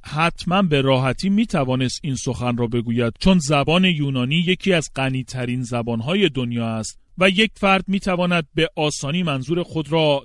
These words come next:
در این زبان بیان کند. آنچه که پولس می‌گوید مشخص است. او از ما می‌خواهد وقتی تقاضا و درخواستی را به حضور خدا می‌بریم، در همان هنگام دعا و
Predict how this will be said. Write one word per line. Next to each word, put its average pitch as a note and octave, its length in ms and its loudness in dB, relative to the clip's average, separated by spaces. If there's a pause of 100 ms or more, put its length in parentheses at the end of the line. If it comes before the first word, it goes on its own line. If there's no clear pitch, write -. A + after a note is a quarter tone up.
در A#2+ 120 -2
این D#3 140 -2
زبان C3+ 460 -4
بیان A#2 380 -2
کند. - 560 -14
آنچه C4 360 0
که A3+ 140 2
پولس E3 480 -2
می‌گوید D#3 540 0
مشخص C3+ 720 -2
است. - 380 -10 (320)
او A3+ 160 6
از F3 180 2
ما G#3+ 100 4
می‌خواهد D#3+ 720 0 (340)
وقتی G#3+ 680 0
تقاضا D#3+ 800 0
و D3+ 100 0 (120)
درخواستی D#3 800 -2
را D#3+ 160 0
به C#3 120 -2
حضور B2+ 400 -4
خدا A#2+ 320 -6
می‌بریم، E3 720 2 (380)
در A3+ 300 4
همان B3+ 640 0
هنگام D#3+ 600 2
دعا D3+ 640 2
و D3 120 0